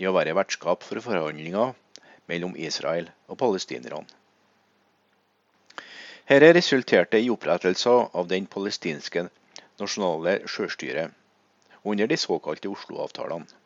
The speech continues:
Siden den gangen har norske diplomater forsøkt å bidra til å løse internasjonale konflikter i mange regioner,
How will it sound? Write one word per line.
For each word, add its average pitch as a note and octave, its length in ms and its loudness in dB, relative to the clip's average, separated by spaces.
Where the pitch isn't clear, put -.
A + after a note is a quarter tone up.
Siden C#3+ 400 2
den D3+ 160 8
gangen F#2 400 4
har G2+ 160 -2
norske A#2 320 -2
diplomater A#2 800 2
forsøkt - 460 -6
å F#2+ 80 -6
bidra E2 340 0
til F#2+ 160 -2
å G#2 80 0
løse E2+ 320 0
internasjonale F#2 960 -4
konflikter G#2+ 640 -4
i F#2 80 -6
mange F2+ 320 -2
regioner, C#2+ 540 -12